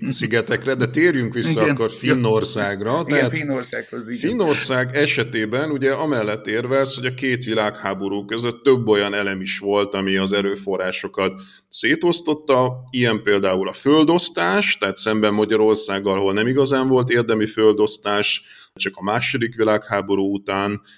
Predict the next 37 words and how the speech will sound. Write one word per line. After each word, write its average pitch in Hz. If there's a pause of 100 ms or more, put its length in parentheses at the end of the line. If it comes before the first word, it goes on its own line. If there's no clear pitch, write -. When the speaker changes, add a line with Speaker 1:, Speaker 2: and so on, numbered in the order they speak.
(160)
Speaker 1:
Ilyen 117
volt 98
a 95
népfőiskolák 113
rendszere, 98
az 101
oktatásba, 113
a 95
humán 107
erőforrásba 98
való 95
beruházás, 98
tehát 104
hogy 123
nagyon 143
sok 113
mindent 104
megléptek, 101
amit 98
a 104
horthy 101
rendszer 92
Magyarországa 92
nem. - (360)
Speaker 2:
Óriási 147
dolgok 135
ezek, 143
valóban, 143
ö, 131
Horthy 147
korban 131
több 135
szakértő 127
is 123
irigykedve 123
nézte 123
a 113